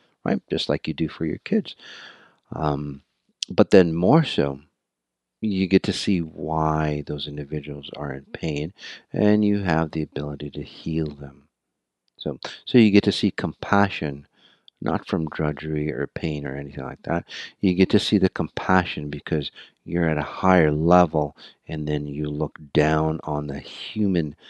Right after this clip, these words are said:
say, existence that we've created for ourselves s-, to ascend, say, the human,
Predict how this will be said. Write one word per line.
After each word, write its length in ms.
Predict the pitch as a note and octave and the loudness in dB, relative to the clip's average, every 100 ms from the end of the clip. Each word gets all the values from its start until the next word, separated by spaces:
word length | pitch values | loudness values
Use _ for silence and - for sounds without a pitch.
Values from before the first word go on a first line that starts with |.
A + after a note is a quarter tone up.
| - - | -20 4
say, 200 | F2+ C#2+ | 6 6
existence 760 | - C#2 F2 - - D2 - | 2 2 2 2 -4 -6 -4
that 200 | C#2+ - | -6 -4
we've 240 | D2+ D2 - | -6 -8 -8
created 420 | - D#2 D2+ C2+ | -4 0 0 -2
for 400 | - - F2+ E2 | -8 -2 -2 -2
ourselves 640 | - - - - - - - _ _ _ - | -6 -10 -10 -10 -12 -18 -20 _ _ _ -12
s-, 100 | - | -10
to 240 | - - C#2+ | -6 -2 -2
ascend, 460 | - - D2+ C#2+ - _ _ | -2 -2 -2 -4 -12 _ _
say, 160 | - D2+ | -6 -4
the 100 | C2+ | -4
human, 540 | - - E2 C#2+ C#2+ | -10 -6 -6 -6 -10